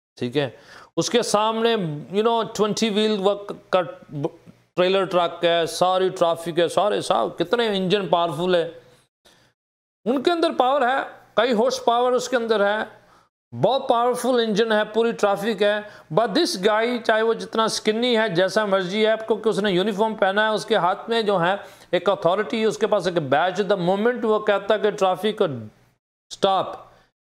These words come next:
they have to stop, ठीक है,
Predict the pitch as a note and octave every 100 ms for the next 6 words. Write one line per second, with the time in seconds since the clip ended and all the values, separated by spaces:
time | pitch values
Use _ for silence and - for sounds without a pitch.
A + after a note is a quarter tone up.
0 | _ B2 G3 A3 F#3 F4 G4+ E4 - F3+
1 | B2 - - _ _ _ _ _ _ _
2 | _ _ _ - F#3 C#4